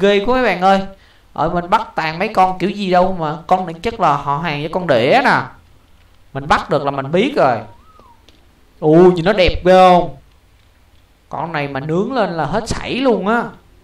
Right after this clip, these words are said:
Rồi, được rồi, chúng ta sẽ đi, ờ, săn những con rồng Dominus. Mình lên núi mình săn rồng đây. Hay là bắt con T-Rex trước ta? Thôi bắt con T-Rex, T-Rex qua nhà mình đi mấy bạn ơi.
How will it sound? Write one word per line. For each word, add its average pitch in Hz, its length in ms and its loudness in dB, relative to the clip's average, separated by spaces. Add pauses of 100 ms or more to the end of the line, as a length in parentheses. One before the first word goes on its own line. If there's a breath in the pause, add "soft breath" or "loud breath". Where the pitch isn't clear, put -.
(1700)
Rồi, 190 180 0
được 196 160 0
rồi, 180 180 2
chúng 220 200 -4
ta 190 180 0
sẽ 185 200 2
đi, 196 240 2
ờ, 180 380 4 (1400 loud breath)
săn 190 320 -4
những 180 200 -6
con 208 160 -2
rồng 165 260 0
Dominus. 180 460 0 (160)
Mình 139 260 -4
lên 143 180 -2
núi 170 220 0
mình 214 160 -6
săn - 260 -6
rồng 127 280 0
đây. 131 100 -2 (2250)
Hay 143 140 -4
là 139 100 -2
bắt 127 180 -2
con 151 200 -4
T-Rex 175 340 -4
trước 240 220 -6
ta? 160 180 -2 (160)
Thôi 160 160 0
bắt 233 140 2
con 165 180 -2
T-Rex, 175 380 -4 (140)
T-Rex 165 300 0
qua 160 160 4
nhà 135 200 -2
mình 127 220 -4
đi 135 140 -4
mấy 175 120 -6
bạn 123 140 -6
ơi. 120 140 -8